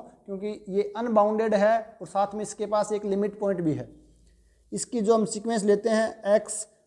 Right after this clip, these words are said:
टू एन माइनस वन, यानी odd term की sequence है, ये वन पे converge कर रही है। इसका मतलब क्या हुआ, इसके पास एक ऐसी सबसीक्वेंस आ रही है जो convergent है, लेकिन D option बोला, "Every subsequence of action is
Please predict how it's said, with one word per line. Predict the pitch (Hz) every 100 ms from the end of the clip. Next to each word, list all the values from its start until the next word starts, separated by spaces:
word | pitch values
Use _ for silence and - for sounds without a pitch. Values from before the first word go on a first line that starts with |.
| _ _ -
टू | 220 233
एन | 208 208
माइनस | 190 185 185 -
वन, | 151 120
यानी | 147 185 220 -
odd | 208 214 214
term | 208 202
की | 208
sequence | - 180 190 196 196
है, | 190
ये | 196
वन | 180 170 214
पे | 202 180
converge | 156 143 135 127
कर | 165
रही | 160 151
है। | 156 _ _ _ _ _ _ _ _ _ -
इसका | 165 -
मतलब | 196 196 208 180
क्या | 208
हुआ, | 185 190 214 208 - -
इसके | 190 -
पास | 208 208 196
एक | 202 202
ऐसी | 196 196 208
सबसीक्वेंस | 214 185 196 196 208 - -
आ | 175
रही | 190 208
है | 202 214 220 - - _ _ _
जो | 127 147 220
convergent | 233 180 170 170 151 170 165
है, | 160 160 - _ _ -
लेकिन | 175 185 165
D | 202
option | 214 214 208
बोला, | 190 208 196
"Every | 202 208 220 233
subsequence | - 185 190 185 190 202 -
of | 190
action | 185 180 190 185
is | 190